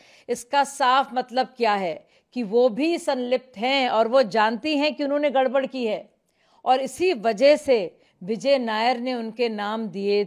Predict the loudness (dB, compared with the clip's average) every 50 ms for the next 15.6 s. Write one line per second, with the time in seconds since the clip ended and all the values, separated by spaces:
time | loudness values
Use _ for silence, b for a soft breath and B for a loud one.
0 | -4 -4 -2 2 2 2 2 0 -4 _ _ _ _ _ _ _ _ _ _ -2
1 | -2 -2 0 0 0 -2 -2 0 -2 -2 -2 -2 -4 0 0 0 2 0 -4 -6
2 | -4 -4 -2 -2 -2 -2 -2 0 0 0 0 0 -2 -2 -2 -2 -2 -4 -6 -6
3 | b b b b b b -6 -6 -6 -2 0 4 4 4 4 2 0 -10 -10 -4
4 | -4 -4 -4 -4 -6 -6 -6 -6 -4 0 0 2 2 2 0 -2 -2 -2 -6 -8
5 | -6 -6 -6 -6 -8 -8 -10 -10 -10 -8 -8 -8 -8 -8 -10 -12 -14 -14 -16 -20
6 | _ _ _ _ _ _ _ _ _ -6 -4 -2 0 0 -2 -2 -4 -4 -2 -2
7 | -2 -2 0 -2 -2 0 2 0 0 0 -4 -6 -6 -6 -8 -8 -8 -10 -12 -14
8 | -16 -20 _ _ _ _ _ _ _ _ -8 0 0 0 0 0 0 0 0 2
9 | 0 -2 -4 -4 -6 -6 -4 -4 -4 -2 -2 -4 -6 -4 -4 -4 -6 -4 -4 -6
10 | -6 -8 b b b b b b -6 -6 -6 -4 -2 4 4 4 4 2 -2 -8
11 | -8 -8 -6 -6 -4 -2 0 0 -2 -2 -4 -4 -6 -4 -6 -4 -2 -2 -2 -2
12 | 0 -2 -4 -4 -4 -4 -2 -2 -2 -2 -4 -8 -10 -10 -6 -4 -2 -2 0 -2
13 | -4 -6 -8 -8 -8 -8 -10 -12 b b b b b b -6 -6 -6 -6 -6 -6
14 | -4 -2 0 0 0 0 -2 -2 -6 -6 -6 -10 -12 -12 -12 -14 -12 -6 -4 -2
15 | -2 0 -2 -2 -2 -4 -4 -4 -4 -4 -4 -6